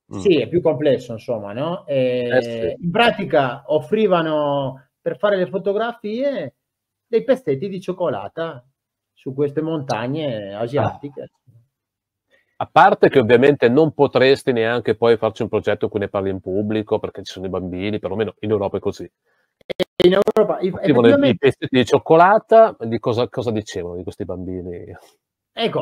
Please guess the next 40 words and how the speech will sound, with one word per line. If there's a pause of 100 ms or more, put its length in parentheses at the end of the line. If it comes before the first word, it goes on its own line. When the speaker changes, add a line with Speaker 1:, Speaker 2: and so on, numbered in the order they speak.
Speaker 1:
Dopo
Speaker 2:
insomma, (200)
Speaker 1:
anni.
Speaker 2:
eh,
effettivamente,
cos'è
che
dicevano?
Che
hanno
il
Speaker 1:
È
molto (160)
Speaker 2:
più
bel
Speaker 1:
colonialista
questo,
Speaker 2:
Eh,
Speaker 1:
per, (180)
Speaker 2:
eh,
Speaker 1:
passami
il
Speaker 2:
insomma,
Speaker 1:
termine,
Speaker 2:
ecco.
Speaker 1:
dare
la
cioccolata,
Madonna
Speaker 2:
No,
no,
no,
Speaker 1:
santa.
Speaker 2:
è
molto,
è
Speaker 1:
Nel
Speaker 2:
molto
Speaker 1:
duemilaventiquattro.
Speaker 2:
col-,